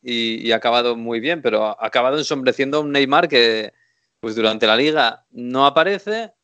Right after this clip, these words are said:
y lo-, durante la Champions, pues, seguramente aparece de forma muy brillante en unos pocos partidos y luego n-, no es suficiente para que el, para que el París llegue a la final este año. Pero sí, yo, yo coincido, ¿eh? con la gran decepción de, de, no sé si la,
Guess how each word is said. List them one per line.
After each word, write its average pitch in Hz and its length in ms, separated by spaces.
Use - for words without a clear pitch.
y 117 200
lo-, 113 120
durante 113 580
la 110 140
Champions, 147 560
pues, 117 140
seguramente 139 500
aparece 143 400
de 120 220
forma 135 260
muy 139 160
brillante 139 400
en 117 80
unos 123 320
pocos 139 400
partidos 147 560
y 120 60
luego 120 340
n-, 135 320
no 123 200
es 120 60
suficiente 98 520
para 101 200
que 98 140
el, 98 240
para 110 140
que 110 80
el 107 60
París 107 280
llegue 104 200
a 104 100
la 95 80
final 214 320
este - 220
año. 156 200
Pero 120 160
sí, 160 140
yo, 147 160
yo 147 160
coincido, 147 420
¿eh? 147 60
con 127 100
la 120 100
gran 131 200
decepción 123 500
de, 110 400
de, 127 120
no 139 160
sé 214 140
si 214 160
la, 165 280